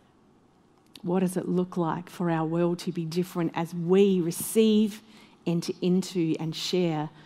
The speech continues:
the words and imagination of the prophets? And so, as we come to the end of this series looking at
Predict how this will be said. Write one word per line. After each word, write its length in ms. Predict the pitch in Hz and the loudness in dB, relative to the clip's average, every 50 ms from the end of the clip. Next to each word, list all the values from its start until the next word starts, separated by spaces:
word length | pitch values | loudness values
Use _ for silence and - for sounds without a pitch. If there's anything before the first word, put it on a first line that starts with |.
| - - _ - | -20 -20 _ -6
the 100 | - 160 | -6 -4
words 640 | 156 160 165 165 165 165 160 151 151 - - - - - | 0 0 0 0 0 0 -2 -4 -4 -8 -14 -14 -8 -6
and 120 | 165 156 | -4 -2
imagination 840 | 156 156 156 156 - - 156 160 156 165 170 - - 165 160 151 151 - - _ - - - _ - | -2 -2 -2 -4 -6 -6 -6 -4 -4 -4 -4 -6 -6 -8 -8 -10 -12 -16 -20 _ -20 -20 -20 _ -10
of 140 | - 180 - | -10 -8 -8
the 80 | - - | -8 -10
prophets? 800 | - - 160 160 - - - - - - - - - - - _ _ _ _ _ _ _ _ _ _ _ - - - - - - - - - - _ _ _ - | -8 -6 -8 -8 -6 -10 -12 -12 -12 -16 -20 -20 -20 -20 -20 _ _ _ _ _ _ _ _ _ _ _ -20 -20 -20 -20 -20 -20 -20 -20 -20 -20 _ _ _ -4
And 100 | - 202 | -2 0
so, 420 | - - 247 220 214 214 196 185 180 - - - - - _ _ _ _ _ _ _ _ _ _ _ _ - - | 4 6 6 8 8 6 6 4 2 -6 -14 -20 -20 -20 _ _ _ _ _ _ _ _ _ _ _ _ -4 0
as 180 | 202 196 190 - | 0 2 4 2
we 60 | 185 | 0
come 260 | 180 - 247 233 233 | 2 6 6 6 6
to 100 | 233 - | 4 2
the 140 | 190 196 190 | 2 4 4
end 140 | 202 208 202 | 6 4 4
of 80 | 175 | 4
this 100 | 170 175 | 2 0
series 540 | - - - 208 208 208 202 180 180 180 - | 0 0 2 4 4 6 6 4 4 4 0
looking 260 | 185 - - 190 185 | -6 -2 0 0 0
at 140 | 180 165 - | 0 -2 -4